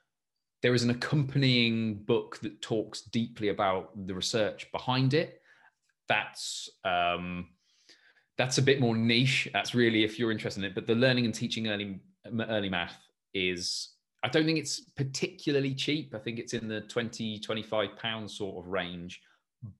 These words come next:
but you won't regret a purchase of it if you're interested in early mathematics. However, if you're a day-to-day classroom teacher, you want to get the basics, I think Supervising, What Is It? Why Teach It? by Douglas Clements is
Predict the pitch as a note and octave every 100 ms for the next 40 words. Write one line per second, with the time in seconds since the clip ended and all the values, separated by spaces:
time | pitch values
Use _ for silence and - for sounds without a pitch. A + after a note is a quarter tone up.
0 | - - C3 A2 A2 B2 A#2+ G#2+ G2+ A2+
1 | - - - F#2+ - - F2 E2 E2 G2
2 | - F#2 F2+ - E2 - F2+ E2 D#2+ D#2+
3 | - D2+ - - - _ _ - A#2+ A#2
4 | A2+ A2+ C3 A#2+ A2+ A2 - - _ -
5 | D3 C#3 A#2+ G#2+ A2+ - G2+ F2+ F#2+ F#2
6 | F#2+ F2+ G2 A#2 C3 - F#2 F2 E2+ E2
7 | F2 - - F2 - G2+ F2+ - G#2 -
8 | G2 F#2 F#2+ F2+ F#2+ F#2+ E2+ E2+ F#2 D#2
9 | - E2 - D#2+ - _ _ _ E2 D2+
10 | F2 - - F2+ E2 D#2 F2